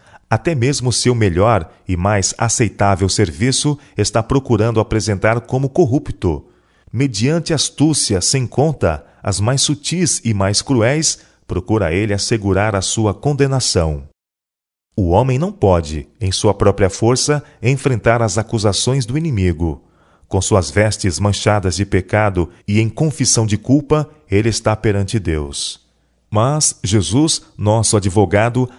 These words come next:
apresenta uma eficaz alegação em favor de todos aqueles que, pelo arrependimento e fé,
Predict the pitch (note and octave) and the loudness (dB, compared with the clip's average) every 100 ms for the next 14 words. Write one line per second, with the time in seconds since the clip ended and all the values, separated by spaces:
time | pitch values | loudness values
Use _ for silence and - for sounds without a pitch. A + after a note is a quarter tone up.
0 | - G2+ - G#2+ D#2+ A#2 A#2 G2+ G#2+ G2 | -4 -4 0 -2 0 -2 0 -2 0 0
1 | - C#3 C3 A#2 - A2+ A2 - B2 A#2+ | 0 -2 -2 -4 -2 0 0 0 0 0
2 | G#2+ G#2 - A#2+ C3 B2+ A#2 F2 A#2 A#2+ | 2 0 0 0 0 0 0 0 0 0
3 | G#2+ D#3 D#3+ C3+ C3 - B2+ C#3 C#3+ - | -2 -2 -2 0 -2 0 0 2 0 -2
4 | - _ - - G2 G2 F2+ G#2 G2 G2+ | -8 _ -6 -4 0 2 4 2 2 0
5 | G2+ F2 E2 F#2+ G2 F#2+ - G#2 A#2+ C#3 | -2 -2 -2 -2 0 -4 -2 0 0 0